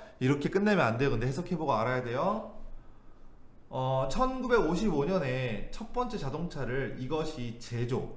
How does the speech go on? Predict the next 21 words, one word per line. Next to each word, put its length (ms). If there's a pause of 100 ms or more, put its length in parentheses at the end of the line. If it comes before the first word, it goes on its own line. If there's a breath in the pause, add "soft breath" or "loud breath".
manufacture는 640
제조하다라는 720
뜻이니까 600 (280 loud breath)
제조한 640
이래로 300 (240 loud breath)
천구백오십오 720
년으로 260
끝난 300
게 80
아니라 220
그때부터예요, 880
지금. 300
그죠? 260
그때부터 960 (680 soft breath)
한국은 840
성장해 520
왔다. 500 (380 loud breath)
어, 260
다섯 260
번째 380 (120)
큰 520